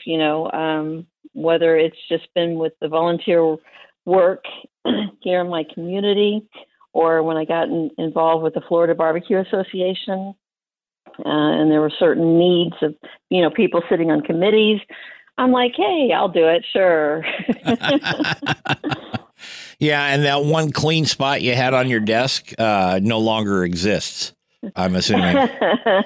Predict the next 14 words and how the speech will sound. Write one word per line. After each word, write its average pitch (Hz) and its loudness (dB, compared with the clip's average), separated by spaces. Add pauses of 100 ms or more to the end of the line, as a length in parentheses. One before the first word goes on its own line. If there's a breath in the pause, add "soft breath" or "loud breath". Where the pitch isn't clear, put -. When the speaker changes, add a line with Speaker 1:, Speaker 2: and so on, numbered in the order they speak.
(580 loud breath)
Speaker 1:
Uh, 202 4
no, 202 2
we 196 -8
don't 196 -2
even 180 -12
wanna 160 -10
go 143 -8
there - -12
right 113 0
Speaker 2:
Okay. - -4
Speaker 1:
now. 147 -4 (100)
Speaker 2:
Okay. 151 -2
Speaker 1:
Uh, - -20 (120)
that's 196 2